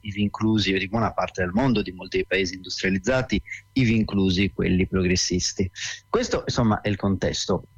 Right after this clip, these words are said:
Le assenze a cui ti riferisci, non c'è Joe Biden, non c'è Xi Jinping, non c'è Narendra Modi, non c'è Ursula von der Leyen, nessun esempio. Il discorso di Giorgia Meloni di oggi, che è andata a fare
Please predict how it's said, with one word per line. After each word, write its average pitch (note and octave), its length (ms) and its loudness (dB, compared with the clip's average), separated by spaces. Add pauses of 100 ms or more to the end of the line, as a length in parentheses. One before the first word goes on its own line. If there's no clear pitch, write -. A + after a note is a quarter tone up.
(200)
Le G2+ 140 2
assenze A2+ 480 2
a G#2 40 0
cui G#2 120 0
ti G2+ 80 -2
riferisci, A#2 460 2
non F#2 100 4
c'è F#2 100 0
Joe F#2+ 160 2
Biden, F#2 360 2
non F#2 100 4
c'è F#2 100 0
Xi F2+ 160 -2
Jinping, F#2 600 2
non F#2 120 2
c'è F#2 140 2
Narendra F#2 360 2
Modi, F#2+ 340 2
non F#2 100 0
c'è F#2+ 140 -8
Ursula F#2+ 220 -2
von G2 120 -2
der G2 160 0
Leyen, F2+ 520 0
nessun G2 380 0
esempio. A2+ 520 0 (260)
Il G#2+ 120 2
discorso C#3+ 460 2
di C3 60 2
Giorgia A#2+ 260 2
Meloni A#2+ 320 4
di A2 120 4
oggi, G2+ 360 2
che - 80 -12
è F2 40 0
andata G2+ 440 0
a F#2 60 -4
fare F#2 400 0